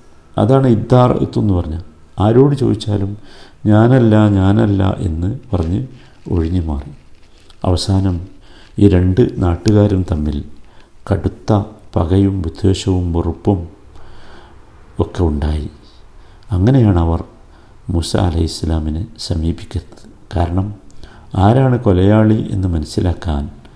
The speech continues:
അവരുടെ അടുത്ത് കൃത്യമായ രേഖകളൊന്നും ഉണ്ടായിരുന്നില്ലല്ലോ. അങ്ങനെയാണ് മൂസ അലൈഹി ഇസ്ലാമിൻ്റെ അടുത്തേക്ക് വരുന്നത്. അതാണ് ഈ,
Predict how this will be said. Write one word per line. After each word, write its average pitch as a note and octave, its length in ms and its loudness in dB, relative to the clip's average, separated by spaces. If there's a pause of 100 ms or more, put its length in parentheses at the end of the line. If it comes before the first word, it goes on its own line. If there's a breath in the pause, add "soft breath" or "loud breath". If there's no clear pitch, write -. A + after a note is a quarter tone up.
(600 loud breath)
അവരുടെ F2+ 280 2
അടുത്ത് F#2+ 420 -2 (460 loud breath)
കൃത്യമായ G2 720 2 (320)
രേഖകളൊന്നും F2+ 800 2
ഉണ്ടായിരുന്നില്ലല്ലോ. D#2 800 -2 (1160 soft breath)
അങ്ങനെയാണ് F#2 720 2 (640 soft breath)
മൂസ F2+ 260 -2
അലൈഹി F2+ 280 2
ഇസ്ലാമിൻ്റെ E2 560 -4
അടുത്തേക്ക് - 480 -6 (800 soft breath)
വരുന്നത്. D2+ 460 -4 (300)
അതാണ് G2+ 520 0 (580 loud breath)
ഈ, G2 120 4